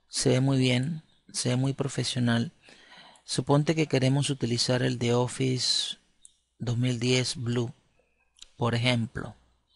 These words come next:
Nos vamos a Run, Run Without Debugging.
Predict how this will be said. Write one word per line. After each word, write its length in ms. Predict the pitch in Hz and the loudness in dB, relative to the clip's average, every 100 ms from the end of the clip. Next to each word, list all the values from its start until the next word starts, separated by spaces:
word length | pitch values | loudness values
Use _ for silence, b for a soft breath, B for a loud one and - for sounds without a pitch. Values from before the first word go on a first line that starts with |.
| _ _ _ _ - _ _ | _ _ _ _ -20 _ _
Nos 120 | 123 | -2
vamos 300 | 120 120 - | 0 0 0
a 140 | 123 120 | 0 0
Run, 680 | - 139 147 160 185 208 - _ _ _ _ - | 0 2 4 2 0 -6 -14 _ _ _ _ -18
Run 280 | - 123 123 | -4 -2 0
Without 320 | 127 123 120 | 0 0 -2
Debugging. 680 | 120 117 135 139 151 175 185 | -4 0 2 2 2 0 -2